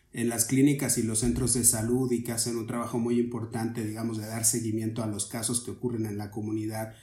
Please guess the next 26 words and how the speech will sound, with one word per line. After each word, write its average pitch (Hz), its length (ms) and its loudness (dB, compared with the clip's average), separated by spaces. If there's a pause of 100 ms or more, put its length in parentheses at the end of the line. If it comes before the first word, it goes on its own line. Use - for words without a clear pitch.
(300)
y 123 140 -2
poder 123 280 0
registrarlos 127 800 2
para - 300 -6
poder 120 160 -2
saber, 117 580 -4
eh, 104 380 -6
qué 135 100 -2
está 131 240 -2
pasando, 110 460 0
¿no? 107 100 -4
Entonces, 120 220 -6
por 117 100 -4
ejemplo, 123 240 0
esos 139 220 2
epidemiólogos 123 580 0
son 123 160 -2
fundamentales 120 880 0 (340)
porque 117 260 -2
si 117 140 0
tú 151 120 6
de 151 100 6
pronto 147 280 2
empezaras 127 540 2
a 117 80 0
ver, 120 440 -4